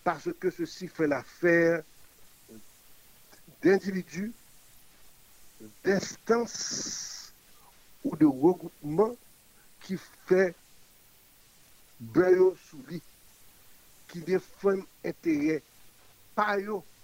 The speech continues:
parce que l'on disloqué comme ça, c'est facile de faire ça,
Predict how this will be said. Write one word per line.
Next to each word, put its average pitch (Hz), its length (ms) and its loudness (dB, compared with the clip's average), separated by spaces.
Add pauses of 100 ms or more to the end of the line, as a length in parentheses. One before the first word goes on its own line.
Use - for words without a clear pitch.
(500)
parce 143 240 -10
que 143 60 -10 (240)
l'on 196 160 0 (160)
disloqué 208 680 -10
comme 151 140 -10 (120)
ça, 160 380 -4 (320)
c'est 147 140 -6
facile 196 720 -6 (280)
de 147 60 4
faire 151 480 4 (280)
ça, 165 280 -4